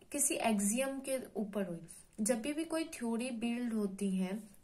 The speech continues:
तो उनमें कुछ कुछ axiom होती है। Axiom का मतलब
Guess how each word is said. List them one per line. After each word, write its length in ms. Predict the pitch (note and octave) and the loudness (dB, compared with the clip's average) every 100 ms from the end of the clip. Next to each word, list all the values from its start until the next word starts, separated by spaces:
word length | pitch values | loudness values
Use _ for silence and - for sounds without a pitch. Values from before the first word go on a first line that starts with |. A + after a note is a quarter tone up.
| - | -2
तो 60 | |
उनमें 320 | C4 C#4 D4 D4+ | 0 0 -2 -4
कुछ 160 | C#4 | -8
कुछ 240 | - E4 - | -4 -2 0
axiom 560 | A3+ F#3+ - A#3+ A#3+ | 0 2 2 2 4
होती 300 | A3 F3+ - | 2 0 -4
है। 140 | E3 E3 | -10 -4
Axiom 460 | G#3+ F#3+ G#3 C#4+ C#4+ | -2 0 0 0 0
का 120 | C#4+ | -2
मतलब 460 | C4+ A#3 D4 - | -2 0 -2 -2